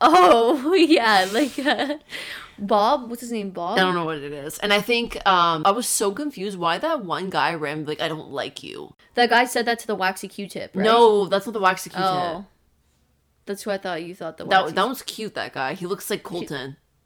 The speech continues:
Speaker 1: He looks like Colton, but with his features, like, more in the center of his
Speaker 2: But
Speaker 1: face.
Speaker 2: why that one guy b-, randomly be like, "I don't
Speaker 1: 'Cause they
Speaker 2: like
Speaker 1: know
Speaker 2: you"?
Speaker 1: each other from back home. Okay, can I just spoil it for you? That guy goes home in the second episode.
Speaker 2: Which?
Speaker 1: She sends him home.
Speaker 2: Colton?
Speaker 1: Yeah.
Speaker 2: Why?
Speaker 1: Because that guy,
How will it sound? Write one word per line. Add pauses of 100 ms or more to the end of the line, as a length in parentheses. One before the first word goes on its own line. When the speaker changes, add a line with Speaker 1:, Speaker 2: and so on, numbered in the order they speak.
(300)
Speaker 1:
He
looks
like
Colton,
but
with
his
features,
like,
more
in
the
center
of
his
Speaker 2:
But
Speaker 1:
face.
Speaker 2:
why
that
one
guy
b-,
randomly
be
like,
"I
don't
Speaker 1:
'Cause
they
Speaker 2:
like
Speaker 1:
know
Speaker 2:
you"?
Speaker 1:
each
other
from
back
home. (160)
Okay,
can
I
just
spoil
it
for
you?
That
guy
goes
home
in
the
second
episode. (100)
Speaker 2:
Which?
Speaker 1:
She
sends
him
home.
Speaker 2:
Colton? (640)
Speaker 1:
Yeah. (200)
Speaker 2:
Why?
Speaker 1:
Because
that
guy,